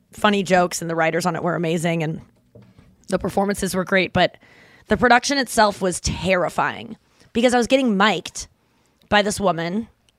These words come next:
who I guess saw that she had someone in me that she could, like, s-, say her truth to, but she looked, like, very concerned. I'll never forget her face.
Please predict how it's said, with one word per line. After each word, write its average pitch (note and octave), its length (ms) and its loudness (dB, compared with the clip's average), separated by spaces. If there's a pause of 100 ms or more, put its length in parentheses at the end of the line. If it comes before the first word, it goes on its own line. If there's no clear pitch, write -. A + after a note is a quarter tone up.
(580)
who A#3+ 120 6
I G#3+ 60 8
guess A3 440 2 (340)
saw A3 520 4
that G3+ 340 -2
she G3 220 -4
had F3+ 300 2
someone G3 360 -2
in F#3 180 -4
me F3+ 240 -2
that E3+ 200 -2
she - 180 -6
could, F3 240 -8
like, E3 260 -8 (640)
s-, - 140 -16 (140)
say F#3+ 720 0 (360)
her G3 180 -4
truth F3+ 480 -4
to, D#4 360 0 (520)
but A3+ 100 -4
she D4 140 -2
looked, D#4 180 0
like, E4+ 120 0
very A3 340 2
concerned. F#3+ 520 -2
I'll F#3+ 120 -2
never F#3+ 240 -2
forget A#3+ 300 -2
her A3 100 0
face. E3+ 500 -4